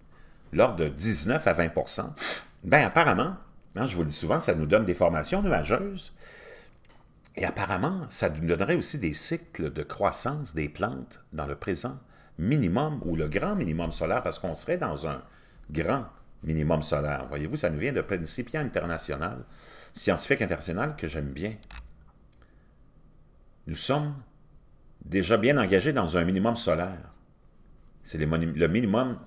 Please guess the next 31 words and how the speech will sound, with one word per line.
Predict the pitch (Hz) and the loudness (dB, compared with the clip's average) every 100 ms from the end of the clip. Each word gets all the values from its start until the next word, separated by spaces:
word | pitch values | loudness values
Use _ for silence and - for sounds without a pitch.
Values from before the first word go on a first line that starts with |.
| - | -6
le | 85 | 0
plus | 87 - 110 | 0 0 -6
profond | 113 131 131 147 160 | 2 2 2 -2 -2
depuis | 120 - 117 131 | -2 -4 -4 0
cent | - 151 139 - | 2 2 0 -2
ans. | 120 - - - - - - - - - - - - _ - - - - - - - - - - - - - - - - - - - - - - - _ _ - | -6 -10 -20 -20 -20 -20 -20 -20 -20 -20 -20 -20 -20 _ -20 -20 -20 -20 -18 -20 -20 -20 -20 -20 -20 -20 -20 -20 -20 -20 -20 -20 -20 -20 -20 -20 -20 _ _ -2
Et | 85 82 | 2 2
celui | 76 - 85 | 2 0 -2
qui | 131 98 | 2 0
nous | 80 | 2
écrit | 78 - | -2 -2
ce | - | -2
petit | 71 - | -2 -4
billet-là, | 76 73 71 131 78 - - - | 0 2 2 -2 -6 -14 -20 -10
le | 71 71 | -6 0
docteur | 71 - 117 90 | 0 2 0 0
Joël | 110 127 98 76 | 2 4 4 2
Glass, | 78 - 170 - | -2 -2 -6 -6
nous | 85 80 | -2 -2
dit | 78 135 | -2 -4
que | 87 | -4
ce | - | -4
billet | 76 73 85 - | -4 -2 -2 -2
est | |
basé | 80 80 76 | 0 0 0
sur | 123 82 | -4 -4
des | 80 71 | -4 -6
observations | 76 85 76 71 113 | -6 -4 -4 -4 -6
personnelles | 120 156 - 98 123 147 | -2 -2 0 -2 0 -2
en | 78 | -2
Scandinavie, | - 151 131 98 76 107 | -4 -4 -2 -2 -4 -4